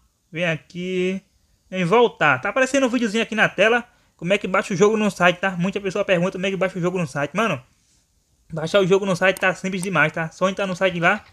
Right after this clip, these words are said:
vai ver algumas postagens, ver algum nome do jogo, tá? Aí no finalzinho tem um nome assim, disponível na Play Store, tá? Você clicou nesse nome disponível na Play Store, vai abrir o jogo na Play Store, tá? Não precisa clicar em link nenhum, família.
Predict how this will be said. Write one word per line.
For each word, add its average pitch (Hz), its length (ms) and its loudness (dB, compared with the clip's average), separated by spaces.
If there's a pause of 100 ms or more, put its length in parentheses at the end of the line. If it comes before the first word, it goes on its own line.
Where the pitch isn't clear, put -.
(240)
vai 143 120 4
ver 165 120 2
algumas 175 240 0
postagens, 180 600 0
ver 160 100 -4
algum 151 180 -4
nome 175 200 0
do 156 140 0
jogo, 170 220 2
tá? 180 160 -2 (400)
Aí 170 120 4
no 214 120 0
finalzinho 208 480 -2
tem 226 100 -2
um 208 40 -4
nome 208 180 2
assim, 180 200 0
disponível 208 400 -2
na 208 60 -2
Play 214 160 0
Store, 180 260 2
tá? 185 100 -2
Você 175 140 -4
clicou 180 240 -2
nesse 175 200 -4
nome 175 180 -2 (180)
disponível 180 380 -2
na 170 60 0
Play 170 100 -2
Store, 196 320 2 (460)
vai 165 80 4
abrir 170 160 0
o 170 40 0
jogo 180 200 0
na 180 80 0
Play 202 180 0
Store, 175 240 2
tá? 175 120 -2 (120)
Não 165 80 -6
precisa 175 260 -4
clicar 170 300 0
em 180 60 0
link 202 260 0
nenhum, 208 260 2
família. 131 380 -2